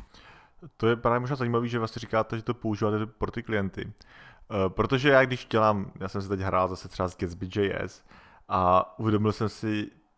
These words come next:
takový ty malý složitosti, jakože potřebuji, aby se to někde buildovalo, potřebuji ten hosting, vytvořit si ty, eh, certifikáty a další věci a vlastně jsem si uvědomil, že to nechci dělat, kdybych to měl pro někoho dělat. Ale zase mám pocit, že mám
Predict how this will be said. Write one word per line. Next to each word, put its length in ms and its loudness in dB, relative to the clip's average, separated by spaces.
takový 260 -6
ty 120 -6
malý 240 2
složitosti, 680 -2
jakože 200 -8
potřebuji, 260 -8
aby 60 -4
se 60 -14
to 60 -8
někde 140 -2
buildovalo, 560 4
potřebuji 340 -6
ten 140 -4
hosting, 460 -4
vytvořit 360 -6
si 160 -8
ty, 220 -6
eh, 140 -6
certifikáty 840 0
a 40 0
další 300 -2
věci 380 0
a 40 2
vlastně 240 -6
jsem 140 -10
si 120 -6
uvědomil, 260 0
že 100 -6
to 140 -4
nechci 280 -6
dělat, 180 2
kdybych 240 -6
to 100 -10
měl 140 -2
pro 160 -8
někoho 300 -4
dělat. 360 -4
Ale 220 6
zase 200 0
mám 140 4
pocit, 400 -6
že 180 2
mám 360 2